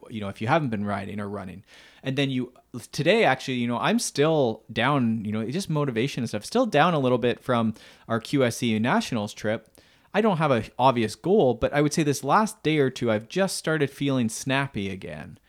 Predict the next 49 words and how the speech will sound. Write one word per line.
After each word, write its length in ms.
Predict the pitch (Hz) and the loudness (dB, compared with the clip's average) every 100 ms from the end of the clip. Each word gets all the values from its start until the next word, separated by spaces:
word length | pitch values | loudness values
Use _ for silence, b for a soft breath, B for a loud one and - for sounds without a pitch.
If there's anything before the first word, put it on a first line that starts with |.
| _ | _
where 160 | 123 123 | -2 0
it's 160 | 120 | 0
not 320 | 139 147 - _ _ _ _ _ _ _ - | 0 0 -2 _ _ _ _ _ _ _ -2
a 40 | 123 | 2
lot 160 | 123 | 2
of 40 | 120 | 2
effort 320 | 120 - 127 | -2 -4 -6
to 80 | 117 | -4
get 120 | - | -4
the 60 | 101 | -4
pedals 300 | - 269 247 | -2 -2 0
turning 240 | 113 104 | 0 2
over. 180 | 107 120 | 0 0
And 100 | 139 | 2
so 160 | 220 - B - | 2 2 B 2
that 180 | 190 | 2
looked 160 | 180 - | 2 2
like 180 | - - | 0 0
a 80 | 117 | -2
bunch 260 | 123 139 - | 0 0 -4
of 60 | |
easy 320 | 123 135 131 127 | -4 -4 -2 0
rides 400 | 113 120 131 - | 2 2 0 -6
to 100 | 120 | -10
just 240 | 120 139 | -6 -2
get 200 | - 135 | 0 -2
back 320 | - 117 131 - | 2 2 2 -2
into 220 | 117 117 | -4 -2
the 80 | 104 | -4
swing 180 | - | -2
of 100 | 196 | -2
it. 20 | 139 | -2
Because 280 | - 254 | 0 2
you've 200 | 262 214 | 2 2
been 120 | 123 113 | 2 4
off 280 | 110 110 | 4 4
for 100 | - | 2
a 60 | 110 | 2
while 260 | 104 104 120 | 4 2 2
and 160 | 175 | 2
you've 120 | 185 - | 0 2
probably 240 | 156 135 | 2 2
been 140 | 120 | 2
racing 580 | 113 120 135 - 117 110 B B B B | 2 2 0 0 -2 -2 B B B B
and 180 | 120 | 0
really 260 | 131 170 123 | 2 4 4
going 320 | 104 127 101 | 6 4 4
at 220 | 120 190 | 4 4
it, 280 | 107 101 - | 4 4 0